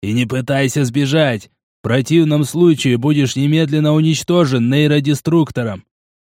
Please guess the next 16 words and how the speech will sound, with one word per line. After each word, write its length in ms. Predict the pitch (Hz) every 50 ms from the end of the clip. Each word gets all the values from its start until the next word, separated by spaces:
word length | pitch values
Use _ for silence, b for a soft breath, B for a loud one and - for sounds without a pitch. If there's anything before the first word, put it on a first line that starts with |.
| _ _ _ -
«Даже 520 | 95 87 95 98 104 107 107 98 101 107
не 120 | 107 110 107
собираюсь. 920 | - - 120 113 113 117 120 120 120 120 113 107 101 92 95 - - - _ _ _ _ -
Защищайтесь», 1040 | 98 98 104 104 - 117 113 104 - - 127 127 120 110 98 - - - - - _ _ _ _ _ _ _ _
коротко 420 | 185 185 185 185 170 - _ 175
и 120 | 165 160 160
неожиданно 600 | 160 160 156 160 151 170 214 185 180 175 170 160
в 40 |
ответ 320 | 160 156 - 180 190 185 156
бросил 400 | 147 170 165 160 - - 156 151
Олег, 240 | 160 175 190 180 -
включая 480 | - - 117 127 120 - 147 143 135
маскировочные 800 | 135 135 123 - - 139 147 170 170 156 120 - - 107 104 101 101
и 100 | 110 107
защитные 560 | 101 110 107 - - 147 131 - 127 120 110
поля. 400 | - 117 113 113 110 98 90